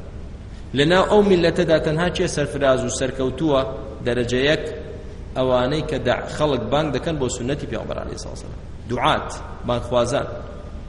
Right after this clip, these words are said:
ئەوانەی کە خەڵک بۆ سنەتی پێغەمبەر بانگ دەکەن، بۆ ڕێبازی سنەت،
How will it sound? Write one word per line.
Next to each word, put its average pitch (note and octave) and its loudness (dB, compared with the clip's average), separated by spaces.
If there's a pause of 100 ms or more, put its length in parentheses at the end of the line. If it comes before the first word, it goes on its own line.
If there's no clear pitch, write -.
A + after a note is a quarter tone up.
ئەوانەی C#3 4
کە D3 0
خەڵک D3+ 0
بۆ C3+ 4
سنەتی C3+ -2
پێغەمبەر B2 0
بانگ D#3+ 4
دەکەن، E3+ 0
بۆ C#3+ 0
ڕێبازی B2 2 (100)
سنەت، C#3+ 2